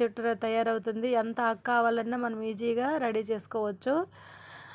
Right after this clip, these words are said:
ఇప్పుడు ఈ ఆకునైతే ఇలా ఒక ఐదారు వరుసలు అయితే ఇలా గుచ్చేసుకోవాలి. ఒకేలా వచ్చే విధంగా పూలు ఎంత వెడల్పు ఉన్నాయో ఈ ఆకు కూడా అంతే వెడల్పుగా ఉండేటట్టు గుచ్చుకొని, అదేవిధంగా చామంతి పూలు కూడా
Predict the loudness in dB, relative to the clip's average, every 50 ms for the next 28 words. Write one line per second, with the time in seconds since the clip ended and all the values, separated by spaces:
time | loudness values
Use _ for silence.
0 | -20 -20 -20 -20 -14 -8 -4 -4 -2 -2 0 0 0 2 2 4 6 6 8 8
1 | 8 6 4 0 0 0 0 0 0 0 2 2 4 4 4 4 4 2 2 2
2 | 2 4 4 4 4 4 4 2 2 0 0 -2 -2 0 0 0 0 0 -2 -2
3 | -2 -4 -6 -4 -4 -4 -4 -4 -4 0 0 2 2 2 2 2 2 0 0 0
4 | 0 0 0 2 2 2 2 2 0 0 0 0 2 2 2 2 0 0 0 -2
5 | -4 -4 -4 -2 0 2 2 4 4 4 2 2 0 0 2 4 4 6 4 4
6 | 2 0 0 0 0 0 2 2 2 2 2 2 2 2 2 2 2 2 0 -2
7 | -2 -4 -2 0 2 2 2 2 0 -2 -4 -4 -2 -2 0 0 -2 -2 -6 -8
8 | -6 -2 0 0 0 0 -2 -4 -4 -4 -4 -4 -4 -4 -4 -4 -6 -6 -6 -6
9 | -4 -4 -2 0 0 0 0 0 0 0 0 0 -2 -2 -2 -2 0 0 2 2
10 | 2 2 2 0 -2 -4 -2 0 2 2 2 2 0 0 0 0 0 0 0 0